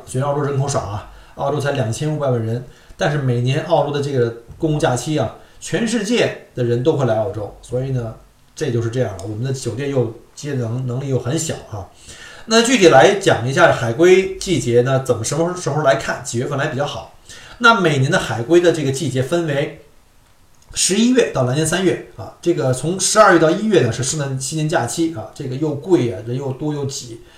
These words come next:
而且还会超级的热，因为海岛嘛，在热带海岛，所以最好在躲开这个十二月、一月这个大旺季。所以想看海龟筑巢呢，我建议可以早一点啊，可以在十一月份来，这时候还没有任何的公众假期，也没有学校假期，价格也比较美丽哈。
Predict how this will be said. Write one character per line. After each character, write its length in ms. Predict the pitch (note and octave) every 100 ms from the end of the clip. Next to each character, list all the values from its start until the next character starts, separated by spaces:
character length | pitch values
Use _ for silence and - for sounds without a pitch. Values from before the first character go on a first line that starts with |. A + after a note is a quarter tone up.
| -
而 160 | - B2+
且 100 | A#2+
还 140 | G#2+
会 220 | C3 C#3 A#2+
超 200 | E3 D#3+
级 80 |
的 80 | D#3+
热， 200 | F3 E3
因 80 | C3
为 80 | C3+
海 160 | C3
岛 200 | B2 - F#2+
嘛， 140 | G2 - _ -
在 120 | B2
热 140 | C3+
带 120 | C3+ B2+
海 180 | A2
岛， 260 | B2 - - - - -
所 140 | - C3+
以 60 |
最 160 | C#3 F3+
好 160 | A2+ A2+
在 140 | B2+
躲 200 | - A2+
开 220 | - C3+
这 120 | C3
个 140 | A2+ A2
十 160 | -
二 100 | A#2+
月、 80 | A2+
一 120 | A2+
月 180 | B2+ A#2
这 80 | B2
个 120 | A#2+ -
大 140 | - B2+
旺 180 | B2 A2+
季。 240 | B2+ B2+ - - - -
所 140 | - F3+
以 80 | A3+
想 240 | C#3+ B2
看 220 | G3+ F#3
海 240 | - A#2+ A#2
龟 140 | E3
筑 120 | F#3
巢 240 | A#2+ F#2+ C3+
呢， 80 | B2+
我 100 | G#2
建 240 | D3+ C3+
议 40 |
可 120 | A#2 E3+
以 60 |
早 220 | F3 G#2+
一 40 | C3
点 140 | A2
啊， 140 | F2+ F2+
可 80 | B2+
以 40 |
在 140 | B2+ -
十 220 | - D3
一 80 | F#3
月 100 | B2
份 120 | F2
来， 80 | D#2+ -
这 120 | D#3
时 80 | A#2+
候 60 | A#2+
还 180 | B2+
没 120 | C3 C3+
有 180 | A2 - - _ _ _
任 180 | F3 C#3
何 120 | A2+
的 60 | A#2
公 160 | C#3+
众 100 | C#3
假 140 | C3 A2
期， 180 | - B2+
也 60 |
没 120 | G2+
有 80 | B2
学 160 | A2+ A#2
校 100 | B2+
假 140 | B2+
期， 280 | - B2+ B2+ - - - -
价 200 | - A#2+
格 180 | A2+ B2
也 120 | B2
比 160 | A#2 A#2
较 100 | B2+
美 220 | B2+ F#2
丽 200 | C#3+ A#2+
哈。 280 | F#2+ F2+